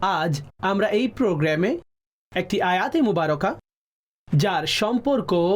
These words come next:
দোয়ায়ের সাথে, আর অতঃপর তার একটি প্রেক্ষাপট রয়েছে, যেটা আমাদের এই প্রোগ্রামের একটি পদ্ধতি হলো আয়াতে মুবারকা, আর তার সাথে তার শানে নজুল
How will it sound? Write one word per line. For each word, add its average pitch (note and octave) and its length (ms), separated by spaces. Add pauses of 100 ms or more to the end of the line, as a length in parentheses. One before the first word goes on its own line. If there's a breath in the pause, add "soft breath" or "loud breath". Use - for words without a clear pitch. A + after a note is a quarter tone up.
(140)
দোয়ায়ের F#3+ 580
সাথে, F3 600 (760)
আর F#3+ 260
অতঃপর F#3+ 540 (260)
তার F#3 160
একটি F#3+ 220
প্রেক্ষাপট F3+ 680
রয়েছে, C3+ 420 (640)
যেটা F#3+ 280
আমাদের F#3 320
এই F3 480
প্রোগ্রামের G3 840 (640)
একটি F#3+ 320
পদ্ধতি F#3+ 420
হলো E3+ 280
আয়াতে G#3 460
মুবারকা, E3 540
আর D3+ 200 (100)
তার A3 180
সাথে A3 280
তার E3+ 200
শানে G3 360
নজুল E3+ 600